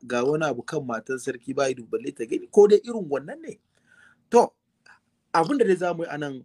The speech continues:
ku bar mu kasa kunne, mu ji. In malam ya ba mu dama, saboda wasu wala Allah ba su ji ba, sun ce, "To, shin me Chief Imam of Ghana ya faɗa?" Wasu ba su ji ba. In malam ya ba mu dama,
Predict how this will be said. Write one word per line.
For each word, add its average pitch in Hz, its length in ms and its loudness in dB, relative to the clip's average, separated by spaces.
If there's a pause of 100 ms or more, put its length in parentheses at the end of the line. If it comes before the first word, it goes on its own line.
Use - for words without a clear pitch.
ku - 120 -10
bar 143 140 -2
mu 123 80 -10
kasa - 260 -10
kunne, 147 380 0 (260)
mu 117 160 0
ji. - 280 -8
In 160 180 0
malam 170 280 8
ya 156 140 4
ba 170 180 0
mu 143 120 -6
dama, 214 480 2
saboda 180 320 -6
wasu 208 500 -4 (140)
wala 190 200 -6
Allah 175 160 -4
ba 131 80 -8
su 117 140 -16
ji 117 120 -20
ba, - 140 -6 (140)
sun 202 220 -12
ce, - 160 -2 (340)
"To, 160 140 2
shin 214 400 0 (140)
me 156 260 -2
Chief - 340 -8
Imam 175 360 -6
of - 120 -6 (180)
Ghana 147 460 0 (340)
ya 107 300 0
faɗa?" - 340 -2 (540)
Wasu 143 300 4
ba 104 160 -8
su 95 160 -12
ji 101 80 -8
ba. 92 160 -8 (420)
In 202 140 4
malam 240 260 8
ya 226 140 6
ba 233 180 2
mu 208 80 -2
dama, 254 420 -4